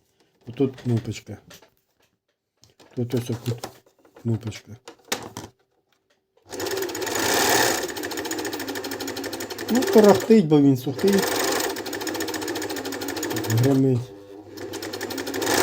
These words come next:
Двигун працює. Ну, це таке в мене відео, друзі. Решта, я думаю, тут все нормально. Голкова пластина нормальна, петельники заміню,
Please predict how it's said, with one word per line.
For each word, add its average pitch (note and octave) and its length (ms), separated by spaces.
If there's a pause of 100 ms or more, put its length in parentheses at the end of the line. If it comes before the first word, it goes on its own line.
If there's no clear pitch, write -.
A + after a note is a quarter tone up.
(1400)
Двигун D3 520
працює. F3+ 680 (1700)
Ну, C#4 200
це A3 140
таке G3 240
в F3+ 60
мене F3+ 240
відео, E3 380
друзі. A2 460 (640)
Решта, D#3 360
я C3+ 140
думаю, C3+ 320
тут A#2+ 200
все B2 380 (180)
нормально. D3+ 560 (300)
Голкова C3+ 340
пластина A#2+ 500
нормальна, C#3+ 480
петельники B2 580
заміню, D3 500